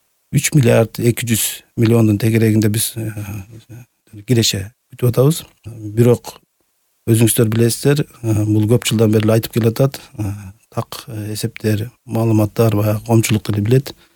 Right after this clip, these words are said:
Э, жол тармагын өнүктүрүүгө бизге кеминде бир он миллиардтын эсе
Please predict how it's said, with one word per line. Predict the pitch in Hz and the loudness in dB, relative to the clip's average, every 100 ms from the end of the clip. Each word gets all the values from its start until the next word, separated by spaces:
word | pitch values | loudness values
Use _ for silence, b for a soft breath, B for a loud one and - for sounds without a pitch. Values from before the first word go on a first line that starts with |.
| b _ - | b _ -10
Э, | 107 104 101 | -6 -4 -2
жол | 110 117 | -2 0
тармагын | 117 120 110 110 113 | 0 2 2 2 0
өнүктүрүүгө | 110 - 117 107 117 | 0 -2 0 2 2
бизге | 110 104 107 | 0 -2 0
кеминде | 110 104 110 110 120 131 b b _ - | 0 0 0 2 0 -2 b b _ -10
бир | 107 | -2
он | 107 107 | 2 4
миллиардтын | 104 107 - 104 | 4 2 0 -2
эсе | - 104 104 | 0 -4 -6